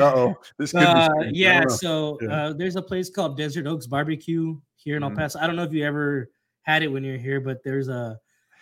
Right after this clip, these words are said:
Speaker 1: I re-, I
Speaker 2: uh,
Speaker 1: know what you're talking about. I don't, but yeah, I didn't, uh, I didn't have it, no.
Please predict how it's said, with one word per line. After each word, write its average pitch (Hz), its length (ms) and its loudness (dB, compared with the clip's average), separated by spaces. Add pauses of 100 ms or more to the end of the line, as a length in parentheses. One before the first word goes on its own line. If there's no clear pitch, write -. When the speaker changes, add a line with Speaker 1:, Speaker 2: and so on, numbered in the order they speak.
(160)
Speaker 1:
I 139 60 0
re-, 139 200 0
I 131 80 4
Speaker 2:
uh, - 20 4
Speaker 1:
know 156 140 4
what 165 120 4
you're - 80 -10
talking 131 220 2
about. 110 200 2
I 117 40 0
don't, 113 220 -2
but 113 120 -6
yeah, 107 300 0
I 110 60 -6
didn't, 113 300 -8
uh, 98 200 -8
I 107 60 -8
didn't 107 160 -10
have 90 160 -12
it, - 100 -18
no. 131 240 -20